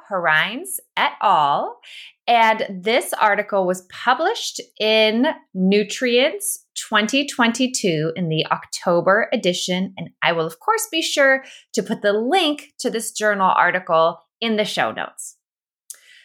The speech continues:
So current efforts to treat obesity, including anti-obesity pharmacotherapy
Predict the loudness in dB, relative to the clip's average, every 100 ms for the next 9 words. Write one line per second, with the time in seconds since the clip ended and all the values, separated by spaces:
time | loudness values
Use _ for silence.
0 | -6 -6 -4 0 2 2 2 0 2 0
1 | 0 -2 -8 -8 -4 -2 -2 -2 -2 2
2 | 0 0 -4 -6 -6 -6 -8 -10 -2 2
3 | 4 2 -2 -6 -6 -2 0 0 -4 -8
4 | -6 0 0 -2 -10 0 2 2 2 -4
5 | -6